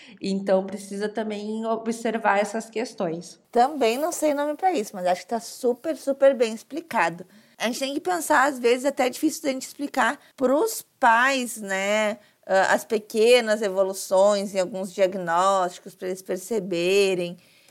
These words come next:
Speaker 2: Imagina que os seguidores da, da digital influencer vão tá com saco pra ficar, ah, entendendo que o filho dela tem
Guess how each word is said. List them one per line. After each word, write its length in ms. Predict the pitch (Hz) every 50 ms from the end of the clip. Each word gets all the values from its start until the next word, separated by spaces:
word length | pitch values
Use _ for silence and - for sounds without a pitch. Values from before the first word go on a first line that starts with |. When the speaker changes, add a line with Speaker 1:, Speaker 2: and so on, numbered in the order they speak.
| _ _
Speaker 2:
Imagina 680 | 285 320 370 415 415 311 240 247 262 277 302 320 359
que 300 | 349 - - 285 294 302
os 80 | 294
seguidores 840 | 294 - 311 269 254 294 262 214 202 208 214 226 247 233 269 262 226 214
da, 540 | 208 208 208 208 214 214 214 214 214 220 - _ _ _ _ -
da 100 | 202 190
digital 420 | 190 226 254 226 - 240 196 196
influencer 600 | 220 208 - 247 220 208 196 202 220 - 262 226
vão 220 | 220 240 226 247
tá 220 | 262 - 262 202 208
com 220 | 208 - 262 262
saco 480 | 262 - - 240 208 196 202 208 - 247
pra 160 | - - 233
ficar, 600 | 226 - 262 262 - 247 202 196 202 214 262 254 - _ _ _ _ _ _ _ _ _
ah, 320 | _ - 202 202 202 202 185
entendendo 1080 | 208 214 208 - 269 254 226 220 202 202 196 196 208 226 247 233 254 247 240 247 226 240
que 80 | - 254
o 60 | 226
filho 360 | 226 - 240 208 208 220 226
dela 520 | 202 190 185 185 185 190 202 208 220 220 226
tem 680 | 226 - - 220 196 196 202 202 214 214 220 226